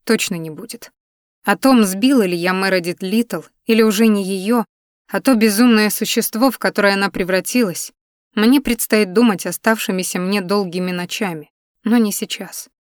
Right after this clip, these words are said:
Именно так я думала, тянясь к своей дверной ручке дрожащими руками. «Не выходите!» «Теона!» Тристан смотрел на меня огромными глазами.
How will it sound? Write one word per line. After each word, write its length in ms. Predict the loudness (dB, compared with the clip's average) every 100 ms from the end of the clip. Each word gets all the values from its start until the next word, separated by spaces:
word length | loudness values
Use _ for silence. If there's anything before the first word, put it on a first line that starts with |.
| _ _ _ 2
Именно 360 | 4 4 2
так 260 | 2 0 0
я 140 | -2
думала, 460 | 2 2 2 0 -8 -12 _ _
тянясь 420 | -4 -2 0 -2
к 80 | -6
своей 240 | -2 -2 0
дверной 380 | 0 0 0
ручке 380 | 0 -2 -2 -6
дрожащими 600 | -4 -4 -4 -6 -6 -6
руками. 600 | -8 -10 -12 -14 -16 -20 _ _ _ _ _
«Не 200 | -2 0
выходите!» 680 | 0 0 0 2 0 -2 -4 -10 _ _ _ _ -2
«Теона!» 480 | 2 4 4 2 -4 _ _ _ -2
Тристан 440 | -2 0 2 4
смотрел 480 | 4 0 2 2 4
на 80 | 2
меня 280 | 0 0 -2
огромными 480 | 0 0 0 -2
глазами. 600 | -2 -4 -4 -6 -10 -14